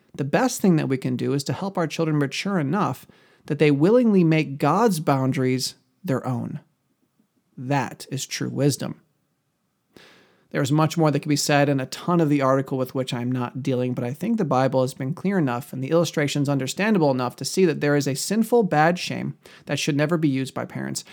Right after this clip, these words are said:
and from under which parents should seek to help their kids gain freedom.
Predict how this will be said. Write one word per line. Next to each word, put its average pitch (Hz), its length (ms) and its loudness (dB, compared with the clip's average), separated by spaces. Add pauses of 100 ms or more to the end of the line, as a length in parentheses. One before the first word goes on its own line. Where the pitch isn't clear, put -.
(260)
and 160 160 2
from 156 240 4
under 180 240 4
which 143 260 0
parents - 340 -6
should 139 200 -8
seek 190 320 -2
to 156 80 -6
help 139 220 -10
their 135 120 -2
kids 131 260 -4
gain 127 200 -6
freedom. 151 440 2